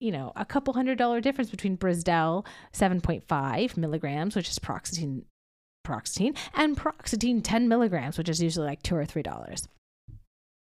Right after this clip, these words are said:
We know that S S R Is and S N R Is at low doses can reduce the severity and frequency of hot flashes.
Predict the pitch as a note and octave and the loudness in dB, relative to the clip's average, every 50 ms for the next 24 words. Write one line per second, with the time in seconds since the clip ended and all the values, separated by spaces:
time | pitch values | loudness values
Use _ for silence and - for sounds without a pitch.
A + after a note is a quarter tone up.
0 | - - - A3 A3 A3+ A#3+ C4+ C4 C#4 C4+ - A#3 - - - A3+ F#3+ F3 F3 | -16 0 4 4 6 6 6 6 4 4 2 0 -2 -2 0 2 2 4 4 2
1 | F#3 - E3 - G3+ - - F#3+ E3+ E3+ E3+ D#3+ D3 D#3 A#3+ D#4+ - - - - | 0 -2 -4 -4 -4 -2 0 0 0 0 0 0 0 0 0 0 -2 -4 -10 -14
2 | - - - - - A#3 C4 A#3+ G#3 F#3+ F#3+ G3+ F#3 F3+ E3 E3+ - - E3+ D#3 | -16 -16 -16 -8 -6 -4 0 2 2 2 2 2 0 0 -2 -2 -2 -4 -2 -2
3 | D#3+ E3 - - - - - _ _ - - G#3 G3+ F3 F3 F3 - - A#3 A3 | -2 -4 -6 -12 -20 -20 -20 _ _ 4 6 6 6 6 6 4 2 0 2 2
4 | G3 E3+ E3 F3 - - A3+ - - - _ _ _ _ - - - - A3 F3+ | 4 6 4 4 4 2 -2 -2 -4 -12 _ _ _ _ -12 -8 -2 0 2 2
5 | D#3+ D#3 D#3 E3 D#3+ F#3+ - - - - D#3 D3 - D3+ C#3+ - - - E3+ - | 2 2 2 0 -2 -2 -4 -4 -2 -2 -4 -2 -2 -4 -4 -4 -4 -6 -6 -6
6 | - - - - - - - F3 - | -10 -12 -12 -10 -8 -8 -8 -8 -10